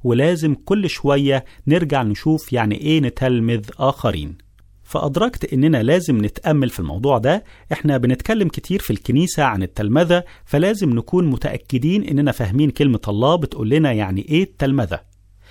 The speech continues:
بدل ما نرجع وناخد نفس الدراسة بتاعت زمان، قررت نعمل كده وإحنا بنتأمل في سفر الأعمال. يسوع قال:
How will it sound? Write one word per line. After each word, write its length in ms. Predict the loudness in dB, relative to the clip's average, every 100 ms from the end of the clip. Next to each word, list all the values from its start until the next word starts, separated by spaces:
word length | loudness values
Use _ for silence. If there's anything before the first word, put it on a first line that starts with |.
| -18 -2
بدل 220 | 2 2
ما 120 | 2
نرجع 380 | 2 2 2 0
وناخد 500 | 0 0 -2 -2 -2
نفس 260 | -2 -2 -4
الدراسة 480 | -4 0 0 0 -4
بتاعت 340 | 0 -2 -2
زمان، 360 | -2 0 0 -2 -10 -20 -4
قررت 460 | 0 0 0 0 0
نعمل 340 | 2 2 -2
كده 400 | -2 -2 0 2
وإحنا 320 | 0 -2 -2
بنتأمل 560 | 0 -4 -2 0 0 0
في 120 | -4
سفر 300 | -4 -4 -4
الأعمال. 480 | -4 -4 -2 -2 -4 -12 -16 -8
يسوع 340 | -6 -2 -2
قال: 320 | 0 0 0